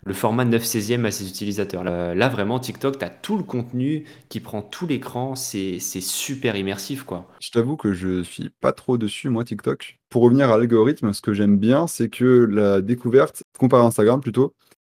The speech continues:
Speaker 2: on a bien nos, chaque créateur a la, ses chances, en tout cas, de, de percer, entre guillemets. C'est, on est beaucoup plus mis en avant, donc la visibilité est
Speaker 1: Mhm.
Speaker 2: beaucoup plus, euh, répartie. C'est un peu une force qu'ils partagent avec LinkedIn. Alors, deux réseaux qui sont vraiment, euh,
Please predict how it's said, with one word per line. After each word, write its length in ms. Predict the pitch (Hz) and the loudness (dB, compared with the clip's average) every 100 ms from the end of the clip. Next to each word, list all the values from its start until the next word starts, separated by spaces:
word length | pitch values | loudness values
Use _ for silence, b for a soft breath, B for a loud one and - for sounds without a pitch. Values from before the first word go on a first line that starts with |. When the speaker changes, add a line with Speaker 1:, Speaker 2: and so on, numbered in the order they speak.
| - | -4
Speaker 2:
on 220 | 110 110 | 0 2
a 140 | 107 | 2
bien 320 | 107 107 143 | 2 4 4
nos, 540 | 156 123 117 113 110 101 | 4 4 4 2 2 2
chaque 200 | 156 151 | 2 0
créateur 400 | - 117 147 131 | 2 4 6 6
a 120 | 107 | 6
la, 440 | 98 98 98 95 | 6 4 2 0
ses 160 | 92 123 | 2 2
chances, 260 | 120 139 131 | 4 2 2
en 80 | |
tout 100 | 107 | -2
cas, 140 | - 127 | 2 2
de, 300 | 107 107 104 | 4 4 4
de 100 | 98 | 2
percer, 320 | 117 110 104 | 0 0 -2
entre 180 | - 107 | -4 -4
guillemets. 260 | 101 90 - _ _ 185 | -4 -4 -8 _ _ -18
C'est, 120 | 131 110 | -10 -4
on 140 | 110 | 0
est 140 | 107 | 2
beaucoup 260 | 104 120 123 | 2 0 0
plus 200 | 143 143 | -4 -2
mis 60 | 127 | 2
en 80 | |
avant, 380 | 120 117 143 160 | 4 4 2 0
donc 220 | 123 113 117 | -4 -6 -2
la 80 | |
visibilité 440 | 110 127 127 123 156 | -2 -2 0 2 2
est 20 | |
Speaker 1:
Mhm. 40 | 127 | 2
Speaker 2:
beaucoup 180 | 117 - | 0 -6
plus, 220 | 143 - | -10 -2
euh, 420 | 110 104 104 101 98 101 | 0 2 2 0 -2 -2
répartie. 360 | 101 123 123 - | -2 0 0 2
C'est 40 | |
un 80 | 123 | 2
peu 220 | 120 165 160 | 4 4 6
une 100 | 120 | 4
force 200 | 143 - | 2 -2
qu'ils 100 | 123 | -4
partagent 240 | 117 127 | 0 0
avec 160 | 113 123 | 0 2
LinkedIn. 260 | 117 120 | 2 2
Alors, 180 | 92 95 - | 0 -2 -8
deux 140 | 110 117 | -2 0
réseaux 200 | 107 120 | 2 0
qui 80 | - | 0
sont 80 | 107 | 2
vraiment, 260 | 117 101 | 4 4
euh, 560 | 87 - - - - | 2 -2 -10 -14 -14